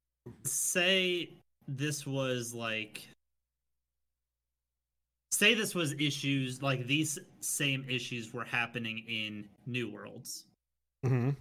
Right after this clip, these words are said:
Speaker 1: Would you be giggling and laughing if, like, the exact same situations that you're having in this game were happening in, like,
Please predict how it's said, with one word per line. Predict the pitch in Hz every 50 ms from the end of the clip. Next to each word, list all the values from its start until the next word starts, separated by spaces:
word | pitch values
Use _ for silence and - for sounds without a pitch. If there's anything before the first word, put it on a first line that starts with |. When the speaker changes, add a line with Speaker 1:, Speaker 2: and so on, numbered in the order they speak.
| - - _ _ _ _ _ _ _ _ _ _ _ _ _ _ _ _ _ _ _ _ _ _ _ _ _ _ _ _ _ - 131 127
Speaker 1:
Would | 135 151 156 147 131 127
you | 131 143 143 143 139
be | 135 139 139 131 127 123 120
giggling | 117 120 131 127 120 131 123 123 120 120
and | 117 117
laughing | 113 113 117 117 - 120 117 113 113 110 110 107 107 - - - -
if, | - 131 120 120 123
like, | 135 127 120 120 -
the | 131 127
exact | 120 123 135 156 170 165
same | - 170 147
situations | 139 143 143 135 139 135 127 127 127 - 127 113 120
that | 117 113
you're | 113 110 110
having | 123 113 113 110 117 110 110 104 - - - - _ _ _ _
in | - 127 123 120 117 113 113 110 107
this | 113 120 117 - -
game | - 117 113 110 110
were | 107 107
happening | 107 120 117 107 107 - 117 110 110 107 104 107 107
in, | 110 110 110 110
like, | 107 104 104 104 104 -